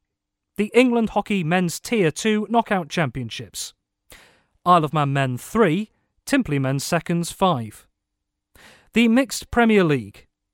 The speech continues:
Vikings B three, Harlequins A nil. Backers B four, Ramsey A three. In Mixed Division one, Valkyries B six,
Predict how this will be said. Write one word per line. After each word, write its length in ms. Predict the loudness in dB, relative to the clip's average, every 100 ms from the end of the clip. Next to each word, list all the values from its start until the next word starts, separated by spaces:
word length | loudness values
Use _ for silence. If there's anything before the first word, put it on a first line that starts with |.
| _ _ _ _ _
Vikings 460 | 0 0 0 -4 -2
B 260 | -4 -4
three, 520 | -6 -2 0 0 -4 -10 _ _ _ 2
Harlequins 500 | 2 4 2 2 0
A 260 | -2 -4
nil. 360 | -2 0 -2 -8 _ _ _ _ _ _ _ _ _ _ -2
Backers 380 | 0 0 -6 -4
B 260 | -4 -4
four, 580 | -8 2 4 4 2 -4 _ _ _ _
Ramsey 420 | 2 2 0 -2
A 200 | -2 -2
three. 540 | -10 -6 0 0 -2 -10 _ _ _ _ _ _ _ _ -20 -20 _ _
In 200 | -6 0
Mixed 400 | 0 0 -8 -6
Division 480 | -2 0 2 0 0
one, 320 | -2 -6 -10 _ _ _ _ _ _ _ _ _ _
Valkyries 520 | 0 2 2 0 0
B 260 | -2 -4 -2
six, 640 | -4 -2 -2 -4 -12 -12